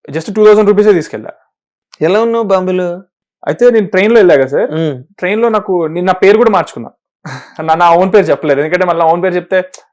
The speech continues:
Speaker 1: Google-లో కొడితే మా ఫాదర్ వల్ల అలా వస్తది కదా.
Speaker 2: Hmm.
Speaker 1: So నేను నా, అప్పుడు నా పేరు అభినవ్ అని పెట్టుకున్నా.
Speaker 2: Hmm. అభినవ్.
Speaker 1: ఆ,
Speaker 2: Hmm.
Speaker 1: నా ఫ్రెండ్ గారి పేరు
Speaker 2: ఓకే.
Speaker 1: <laughs> అది పెట్టుకున్నా. So, ఆ,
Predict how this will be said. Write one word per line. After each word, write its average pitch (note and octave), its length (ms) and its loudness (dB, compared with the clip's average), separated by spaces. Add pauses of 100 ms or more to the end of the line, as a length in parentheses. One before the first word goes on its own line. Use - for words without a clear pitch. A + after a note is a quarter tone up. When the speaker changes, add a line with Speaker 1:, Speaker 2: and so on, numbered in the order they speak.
Speaker 1:
Google-లో F3+ 260 4
కొడితే E3+ 260 0
మా E3 100 -2
ఫాదర్ D3+ 280 0
వల్ల D3+ 180 0
అలా D3+ 140 2
వస్తది D3+ 280 -2
కదా. A#2 240 -6 (160)
Speaker 2:
Hmm. C#3 300 -4
Speaker 1:
So A2 160 -4
నేను F#3+ 260 -4
నా, D#3+ 100 0
అప్పుడు C#3+ 500 -2
నా D#3+ 120 -2
పేరు D#3 600 -2 (220)
అభినవ్ E3+ 300 0
అని E3+ 100 -2
పెట్టుకున్నా. A#2 340 -8 (240)
Speaker 2:
Hmm. D#3+ 280 -2 (300)
అభినవ్. D#3 400 2 (120)
Speaker 1:
ఆ, C#3 320 -4
Speaker 2:
Hmm. D3 380 -4
Speaker 1:
నా D3+ 80 -2
ఫ్రెండ్ D#3 240 -2
గారి F#3+ 160 6
పేరు D#3+ 260 4 (640)
Speaker 2:
ఓకే. B2 240 -6
Speaker 1:
<laughs> - 40 -2
అది D#3 160 2
పెట్టుకున్నా. C#3+ 380 -2 (440)
So, A3 420 2 (580)
ఆ, C#3 640 -2